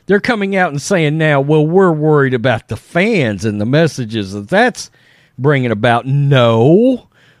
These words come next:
we finally got to the point down at the bottom. They're worried about their own players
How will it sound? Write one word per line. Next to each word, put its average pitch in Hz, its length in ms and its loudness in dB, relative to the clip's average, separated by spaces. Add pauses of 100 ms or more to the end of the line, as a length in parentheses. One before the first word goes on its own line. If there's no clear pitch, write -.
we 156 100 2
finally 196 380 -2
got 185 220 0
to 170 100 -6
the 139 100 -6
point 185 360 -2
down 160 180 0
at 135 80 -6
the 147 100 -4
bottom. 160 460 0 (380)
They're 240 300 2
worried 185 360 2
about 156 320 0
their 147 240 -6
own 240 320 2
players 160 680 0